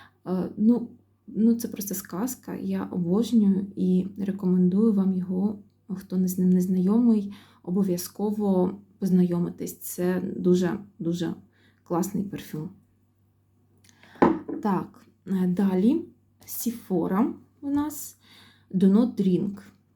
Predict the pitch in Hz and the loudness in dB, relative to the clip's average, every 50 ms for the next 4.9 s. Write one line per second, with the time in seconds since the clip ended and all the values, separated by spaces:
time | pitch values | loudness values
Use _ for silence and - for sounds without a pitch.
0 | _ _ _ - 185 185 180 185 - 175 170 170 - 170 170 - - 175 180 175 | _ _ _ -4 -4 -4 -4 -4 -6 -8 -6 -6 -6 -8 -6 -4 -2 0 0 0
1 | 170 170 175 175 175 170 170 165 - - - 180 - - 208 202 - - - 170 | 0 -2 -4 -4 -4 -4 -4 -6 -6 -8 -10 -10 -6 -4 -4 -4 -4 -6 -2 2
2 | 180 220 247 - - 208 202 202 190 202 196 180 180 - - 175 165 185 180 180 | 2 2 2 2 0 2 4 6 6 6 4 2 0 -2 -6 -6 -4 -4 -4 -4
3 | 175 160 180 - 226 220 240 254 254 285 262 262 269 269 269 269 269 269 - - | -4 -6 -6 -6 -6 -6 -6 -6 -4 -2 -2 0 0 0 0 -2 -2 -4 -6 -10
4 | - 294 294 294 - - _ _ _ _ _ _ _ _ _ _ _ - | -8 -8 -8 -8 -10 -16 _ _ _ _ _ _ _ _ _ _ _ -8